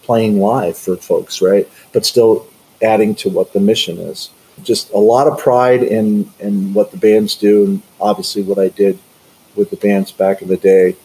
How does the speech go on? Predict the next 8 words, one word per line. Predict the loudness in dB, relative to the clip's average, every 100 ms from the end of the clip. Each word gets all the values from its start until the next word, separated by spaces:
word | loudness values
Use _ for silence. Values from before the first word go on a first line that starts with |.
| -6 2
Every | 4 4
four | 2 4 4
years | 4 4 4 2 0
when | 0
it |
was | 2 2
time | 0 0 0
to | -2 -2 -2